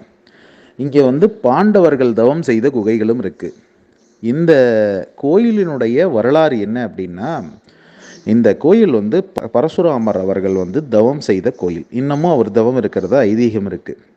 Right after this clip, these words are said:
என்ன அப்படின்னா, சாயாத்ரி மலைத்தொடரில் வாழ்ந்த பரசுராமர் சத்திரியர்களுடன் தொடர்ந்து எதிர்ப்பு முறையை கடைபிடித்து வந்தார். சத்திரியர்கள் வந்து பல்வேறு வகைகளிலே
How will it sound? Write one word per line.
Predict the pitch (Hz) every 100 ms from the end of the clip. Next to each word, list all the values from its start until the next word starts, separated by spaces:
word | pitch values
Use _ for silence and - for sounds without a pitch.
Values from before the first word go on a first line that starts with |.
| -
என்ன | 92 120 165
அப்படின்னா, | 101 95 90 135 233 - _ _ _ _ -
சாயாத்ரி | 113 185 208 202 - 139
மலைத்தொடரில் | 113 110 135 131 113 101 107 123 185
வாழ்ந்த | 113 117 120 120 165
பரசுராமர் | 113 110 - 101 92 127 226 - _ _ _ _ - -
சத்திரியர்களுடன் | 123 - 214 214 180 143 131 123 185 190
தொடர்ந்து | 117 135 170 190 139 95 90 71 - -
எதிர்ப்பு | 131 160 214 -
முறையை | 143 117 127
கடைபிடித்து | 143 117 113 110 104
வந்தார். | 95 92 -
சத்திரியர்கள் | 123 170 196 156 123
வந்து | 104 110 175 170
பல்வேறு | 127 131 156 175 160
வகைகளிலே | 117 131 156 135 107 139 269